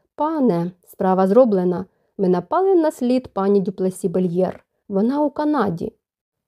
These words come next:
Щоб виправдатися перед самою собою у тому, що вона зберігала мовчання, яке одного дня виявиться причиною неприємностей для відданого друга,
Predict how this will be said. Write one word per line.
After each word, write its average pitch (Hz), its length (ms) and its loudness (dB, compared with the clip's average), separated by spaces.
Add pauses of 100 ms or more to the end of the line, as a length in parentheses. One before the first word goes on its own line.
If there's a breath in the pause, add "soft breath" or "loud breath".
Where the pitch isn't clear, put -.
(120)
Щоб 190 240 0
виправдатися 254 840 2
перед 190 300 0
самою 196 560 4
собою 208 640 -2
у 202 140 -4
тому, 202 320 0
що 190 180 -6
вона 202 260 2
зберігала 190 540 2
мовчання, 285 680 -4 (400)
яке 349 240 -2
одного 262 420 2
дня 233 280 0
виявиться 202 560 2
причиною 202 580 0
неприємностей 185 920 0
для 180 160 -2
відданого 185 680 -2
друга, 196 420 0